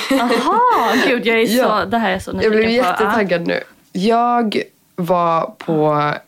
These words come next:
Speaker 1: Åhléns City,
Speaker 2: Ja.
Speaker 1: eh, Laura Mercier, och skulle köpa en ny, eh, translucent
Speaker 2: Powder.
Speaker 1: powder.
Speaker 2: Just
Speaker 1: Ja.
Speaker 2: det, det använder du, ja.
Speaker 1: Ja, för
Speaker 2: Mm.
Speaker 1: att jag har använt den i flera år.
Speaker 2: Mm.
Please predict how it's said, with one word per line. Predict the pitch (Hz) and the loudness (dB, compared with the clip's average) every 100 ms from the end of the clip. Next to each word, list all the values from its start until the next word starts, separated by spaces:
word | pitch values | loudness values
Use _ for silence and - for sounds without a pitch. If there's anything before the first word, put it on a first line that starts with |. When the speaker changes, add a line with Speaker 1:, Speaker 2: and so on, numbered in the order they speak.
| _ | _
Speaker 1:
Åhléns | 170 156 170 | -2 0 -2
City, | 196 - 262 285 - | -4 -4 -2 -2 -2
Speaker 2:
Ja. | - 214 262 - | -4 -2 -2 -4
Speaker 1:
eh, | - | -4
Laura | 175 170 170 | 0 2 2
Mercier, | 165 165 - 170 190 - | 0 -2 -2 0 0 -2
och | 156 _ - - _ - - - - - | -10 _ -16 -16 _ -20 -20 -20 -20 -14
skulle | - - 175 165 160 | -10 -6 -2 -2 -2
köpa | 175 - | -4 -2
en | 160 156 | 0 2
ny, | 151 151 151 - | 2 0 -2 -4
eh, | 160 151 | -6 -6
translucent | - 160 - 170 151 - 196 214 - - _ _ | -4 -6 -2 -4 -4 -6 -8 -8 -14 -16 _ _
Speaker 2:
Powder. | - - - - | -10 -8 -12 -10
Speaker 1:
powder. | - - - 190 | -8 -6 -8 -8
Speaker 2:
Just | - 240 226 | -4 -2 -2
Speaker 1:
Ja. | |
Speaker 2:
det, | 202 | 0
det | 226 | -2
använder | 170 - - - | -4 -8 -6 -2
du, | |
ja. | 185 | -2
Speaker 1:
Ja, | - | -2
för | 214 | -2
Speaker 2:
Mm. | 233 | 0
Speaker 1:
att | 247 | 0
jag | |
har | 170 | 0
använt | 165 185 | -2 -4
den | 185 | -6
i | 185 | -6
flera | 202 185 | -4 -2
år. | 220 - | -2 -4
Speaker 2:
Mm. | 214 233 | -2 0